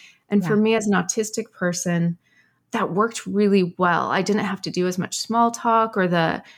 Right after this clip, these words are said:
Speaker 1: I often talk about how I f-, I feel like I don't have social ligaments that, like, to get in between the conversations, but I'm good once we're in the muscle. Um, in
Speaker 2: Mm.
Speaker 1: academia, you can do that. You're talking about ideas and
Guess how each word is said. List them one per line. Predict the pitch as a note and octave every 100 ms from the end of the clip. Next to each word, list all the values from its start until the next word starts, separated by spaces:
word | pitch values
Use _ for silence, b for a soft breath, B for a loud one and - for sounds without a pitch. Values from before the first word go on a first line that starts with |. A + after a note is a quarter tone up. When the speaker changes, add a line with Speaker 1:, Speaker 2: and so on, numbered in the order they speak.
| b -
Speaker 1:
I |
often | A3 A#3+
talk | A#3+ G#3+ G3
about | G3 -
how | F#3+ F3+
I | F3
f-, | E3+ -
I | F#3+
feel | F3+ B3
like | A#3
I |
don't | G3+ F#3
have | F#3
social | - F3+ - E3
ligaments | D#3+ F#3 G#3+ A#3 -
that, | - F#3+ F#3
like, | F#3+ D#3+ -
to | -
get | F#3 F#3
in | F#3 F#3
between | F#3 - F3+ F#3
the |
conversations, | G3+ A3+ A3+ A#3 - A#3 A#3+ B3+
but | G#3+
I'm | F#3 F3+
good | F3 F3+
once | F#3 F3+
we're | F3+
in | F3
the | E3
muscle. | D#3 D#3+ - G#3 G#3 B B B B A3
Um, | G3+ G3+
in | G3
Speaker 2:
Mm. | F3
Speaker 1:
academia, | B3+ - C4 - G#3 E4 G#3+ E3
you | D#3+ D#3+
can | D#3+
do | E3 D#3 A#3+
that. | F#3+
You're | -
talking | - D#3+ E3 D#3+
about | D#3
ideas | D3 E3+ G3 A3 A#3 G#3+ E3+ D#3 D#3+
and | D#3+ D#3+ D#3